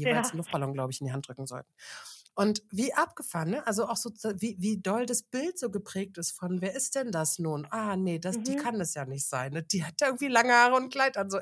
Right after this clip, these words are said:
Speaker 2: äh?
Speaker 1: Voll.
Speaker 2: Also das fand ich irgendwie so crazy, wie viele Vorurteile da sind und wie wenig Bilder das so gab. Und jetzt ändert sich das ja gerade, glaub ich, auch so für junge Menschen zu sagen so, „Warte mal,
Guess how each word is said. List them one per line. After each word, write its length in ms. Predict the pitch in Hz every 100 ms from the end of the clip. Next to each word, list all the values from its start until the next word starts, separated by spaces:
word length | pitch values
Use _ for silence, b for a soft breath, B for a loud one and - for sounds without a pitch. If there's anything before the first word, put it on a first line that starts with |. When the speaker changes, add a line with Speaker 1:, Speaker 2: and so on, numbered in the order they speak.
| -
Speaker 2:
äh? 220 | 240 294 -
Speaker 1:
Voll. 300 | 277 247 226
Speaker 2:
Also 140 | 220 247
das 140 | -
fand 160 | 240 247
ich 80 | 214
irgendwie 160 | 220
so 180 | 214 233
crazy, 420 | - 220 208 214
wie 120 | 208 -
viele 280 | 220 208 208 B
Vorurteile 560 | - 220 220 220 202 190
da 220 | 185 175
sind 180 | 180 196
und 240 | 175 175
wie 220 | 196 170 196
wenig 500 | 208 254 240 233 - B B -
Bilder 540 | 214 233 214 196 190 -
das 240 | 180 196
so 120 | 214
gab. 460 | 180 170 190 220 202
Und 140 | 170
jetzt 140 | 175 -
ändert 280 | 170 202 -
sich 100 | -
das 140 | 196
ja 80 | 185
gerade, 260 | 175 170 175
glaub 300 | 175 170 185
ich, 160 | -
auch 160 | 190 190
so 140 | -
für 160 | 190 196
junge 280 | 175 196 302
Menschen 380 | 185 160 - 196
zu 120 | 175
sagen 180 | 175 185
so, 80 | 190 B B B -
„Warte 220 | 185 -
mal, 220 | 196 196